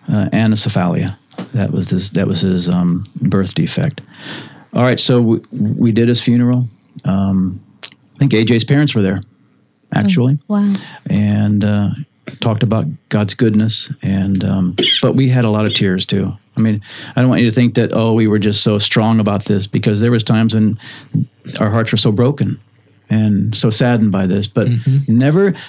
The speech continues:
Speaker 1: not, we never didn't believe that God had a, a reason for it. We always knew that God had a hand in this.
Speaker 3: Of course, it's something like that.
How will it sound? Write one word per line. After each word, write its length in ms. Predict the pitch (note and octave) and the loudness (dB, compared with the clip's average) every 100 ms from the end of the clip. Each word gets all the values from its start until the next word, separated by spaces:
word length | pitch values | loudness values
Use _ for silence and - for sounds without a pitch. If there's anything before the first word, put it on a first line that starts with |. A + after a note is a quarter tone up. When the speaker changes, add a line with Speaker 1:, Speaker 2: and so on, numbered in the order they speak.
| - | -2
Speaker 1:
not, 320 | C3+ F#3 - - A#2+ - | 2 2 -2 -4 -4 0
we 100 | C#3+ | 2
never 500 | C#3 D3+ F#3+ A3 G#3 - - - _ _ _ _ - _ _ - | 4 4 4 2 0 -4 -20 -20 _ _ _ _ -20 _ _ 0
didn't 240 | E3 D#3+ | 2 4
believe 400 | C3 C3+ C3 B2+ | 2 2 4 2
that 200 | A2 - | 2 0
God 240 | A#2+ A#2+ A2+ | 0 2 2
had 240 | A2+ A2+ | 2 0
a, 200 | G#2+ G2+ | 0 -2
a 140 | A2 G2+ | -2 0
reason 360 | A2+ A2+ F#2+ | 2 2 0
for 240 | F2 - - | -2 -4 -6
it. 140 | - - - _ - - | -8 -12 -20 _ -20 -4
We 160 | G#2+ A2+ | 0 2
always 280 | C#3+ E3+ D3+ | 2 2 4
knew 100 | C3+ | 2
that 120 | B2 | 2
God 200 | A#2+ A2+ | 2 2
had 140 | G#2+ | 0
a 60 | G2 | 0
hand 300 | G2+ G2+ F#2 | 0 0 0
in 120 | - | 0
this. 300 | - - - _ - - - - - | 0 -4 -8 _ -14 -12 -14 -14 -4
Speaker 3:
Of 100 | D#3+ | 0
course, 380 | A3 G3+ - - | 2 2 0 -2
it's 100 | B2 | 0
something 220 | E3+ C#3 | 0 2
like 160 | C#3 C3 | 0 2
that. 260 | F#3 B2 | 0 0